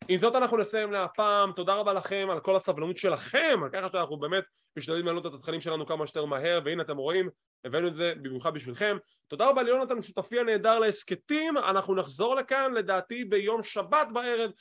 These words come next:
שנסקר את A W Rampage, עכשיו שיש על מה לדבר שם, ואת Friday Night Smackdown, שהולך להיות פרק מאוד מאוד מעניין, לאחר מעללי Clash at the Castle.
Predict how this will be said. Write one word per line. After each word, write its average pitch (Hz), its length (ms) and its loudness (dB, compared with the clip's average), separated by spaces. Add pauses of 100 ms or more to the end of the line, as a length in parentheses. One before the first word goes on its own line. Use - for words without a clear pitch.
(160)
שנסקר 196 480 -2
את 208 80 -2
A 214 220 0
W 185 340 2
Rampage, 233 500 2
עכשיו - 180 -10
שיש - 260 -8
על 196 60 -2
מה 185 80 2
לדבר 170 280 -2
שם, 135 160 -6 (400)
ואת 190 680 0
Friday 185 500 2
Night 160 380 -2
Smackdown, 185 440 0
שהולך 160 300 -4
להיות 170 140 -4
פרק 180 220 -2
מאוד 196 380 0
מאוד 294 200 2
מעניין, 277 580 2 (320)
לאחר 147 320 2
מעללי 170 500 2
Clash 156 260 0
at 185 60 -10
the - 200 -8
Castle. 156 360 0